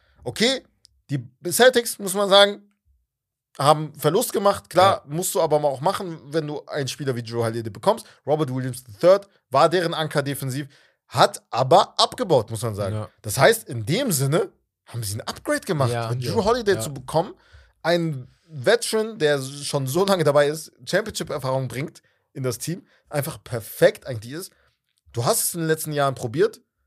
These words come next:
Speaker 1: mit einem, ähm, Isaiah Thomas, mit einem Kyrie
Speaker 2: Du hast
Speaker 1: Irving, mit
Speaker 2: alle
Speaker 1: einem,
Speaker 2: möglichen
Speaker 1: äh,
Speaker 2: Guards
Speaker 1: Brogdon.
Speaker 2: gehabt, ja.
Speaker 1: Es hat nicht geklappt. Mit Drew Holiday, ey, es ist wahrscheinlicher auf jeden Fall. Man sagt, man kann nicht sagen, es klappt, aber es ist wahrscheinlicher mit Jason Tatum und Jaylen Brown
Speaker 2: Ich hab,
Speaker 1: zusammen.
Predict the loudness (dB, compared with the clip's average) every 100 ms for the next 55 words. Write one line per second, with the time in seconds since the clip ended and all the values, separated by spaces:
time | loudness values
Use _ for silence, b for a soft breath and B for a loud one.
0 | _ _ _ _ -8 -6 -6 -2 4 4
1 | 2 -2 -2 0 -2 -10 _ _ _ _
2 | _ -20 -4 0 2 2 2 0 -2 -6
3 | -4 -4 0 0 0 0 0 -2 -2 -2
4 | 2 2 2 0 -4 -6 2 2 4 8
5 | 8 6 0 0 -2 -10 -12 -12 _ -12
6 | -2 -2 -2 -8 -4 0 0 -2 _ -12
7 | -10 -4 2 4 4 2 -2 -4 -8 _
8 | _ _ _ -8 -8 -8 -8 -8 -10 -14
9 | -16 0 4 4 4 4 2 -6 -8 -10
10 | -12 -14 -12 -4 0 0 -2 -12 -4 -2
11 | 4 4 4 -2 0 -2 _ b b _
12 | -6 -2 -2 2 2 2 0 -2 -8 -10
13 | -6 -4 -4 -4 -6 -4 -8 -10 -6 -6
14 | -4 -4 -4 -2 -4 -4 -10